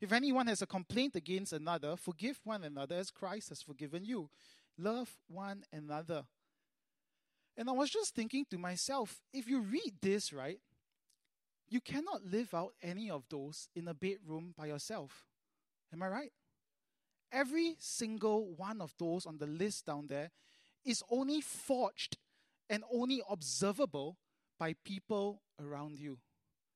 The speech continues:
You cannot live out the fullness of the gospel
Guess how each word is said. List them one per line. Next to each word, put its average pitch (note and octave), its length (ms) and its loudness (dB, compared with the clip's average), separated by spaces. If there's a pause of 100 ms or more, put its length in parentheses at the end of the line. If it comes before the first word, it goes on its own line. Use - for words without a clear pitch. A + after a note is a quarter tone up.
(520)
You F#3 220 -4
cannot C#4 500 0
live G3+ 300 0
out G3+ 180 2
the D#3+ 100 -6
fullness A3+ 560 -2
of E3+ 140 -4
the D#3 100 -2
gospel E3 680 0